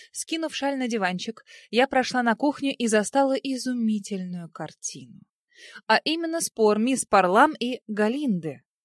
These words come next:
«Что случилось?» — поинтересовалась я, вставая между взбешённой Галей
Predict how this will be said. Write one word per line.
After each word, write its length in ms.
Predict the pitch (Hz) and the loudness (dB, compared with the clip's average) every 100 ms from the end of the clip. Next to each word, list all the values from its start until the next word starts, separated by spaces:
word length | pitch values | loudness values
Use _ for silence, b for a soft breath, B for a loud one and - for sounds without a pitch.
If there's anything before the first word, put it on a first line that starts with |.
| _ _ _ _ - | _ _ _ _ -12
«Что 360 | - - 254 | -10 -2 -2
случилось?» — 840 | 285 320 302 330 320 190 147 - - _ _ | 0 -2 0 2 2 2 -2 -8 -12 _ _
поинтересовалась 880 | 202 208 233 233 - 226 262 226 185 | -4 -2 -2 -2 -2 0 2 0 0
я, 160 | 202 262 | 0 0
вставая 520 | - 220 190 220 220 | 0 0 4 4 4
между 320 | 180 180 196 | 2 -2 -4
взбешённой 680 | 185 185 226 - 247 190 165 | -6 -4 -4 -2 -2 -2 -2
Галей 460 | 160 233 233 156 | 2 2 0 -4